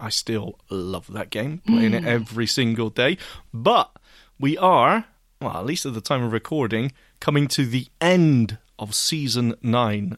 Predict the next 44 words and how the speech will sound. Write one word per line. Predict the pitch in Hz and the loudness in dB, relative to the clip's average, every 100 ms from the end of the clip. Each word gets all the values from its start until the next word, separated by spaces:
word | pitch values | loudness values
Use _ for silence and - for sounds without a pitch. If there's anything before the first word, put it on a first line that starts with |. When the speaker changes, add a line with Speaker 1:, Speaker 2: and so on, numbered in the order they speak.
| - | -12
Speaker 1:
of | 104 - | -16 -6
Night | 107 98 | -4 -4
Speaker 2:
<gasps> | |
Speaker 1:
Manager. | 98 104 98 98 | -6 -6 -6 -4
So | - 220 | 0 0
for | 202 247 | 0 -2
those | 254 185 | -2 0
of | 180 | -2
you | 147 | -2
that | 123 - | -4 -2
don't | 120 110 | -2 -2
know, | 92 92 | -6 -6
Night | 120 151 - | -2 -2 -2
Manager, | 113 135 110 120 110 - - - - _ | -4 -2 0 0 0 -8 -20 -20 -20 _
well, | - - - _ | -6 -6 -10 _
go | 139 | -6
and | 107 | -4
check | - - - | -2 -4 -2
it | |
out. | 135 117 | -2 -2
I | 120 | -2
think | 381 403 | -2 0
we're | 226 156 | 2 2
actually, | 156 - 143 113 | 0 -4 -4 -2
we, | 139 220 - _ | -2 -4 -6 _
there's | 180 160 | 0 2
a | |
link | 165 240 226 - | 2 2 -2 -4
to | 175 | -2
our | 170 | 0
podcast | 147 - 302 - 113 - - | -2 -4 -8 -6 -6 -6 -4
on | 160 | -2
their | 160 160 | -2 -2
website, | 135 185 - - - - _ - | -4 -4 -4 -4 -6 -10 _ -6
night | 113 131 139 - - 117 113 120 | -2 0 0 -4 -6 -4 -4 -4
manager | 107 104 127 113 120 | -2 0 -2 -4 -6
dot | 110 120 - | -6 -8 -10
com. | - 160 127 107 - - - - _ | -6 -2 -2 -4 -8 -20 -20 -20 _
I | - | -14
think | 160 220 | -10 -8
we're | 165 143 | -2 0
on | 220 | 0
there | 170 101 | -2 -2
somewhere, | - 98 104 127 | -4 -2 -2 -2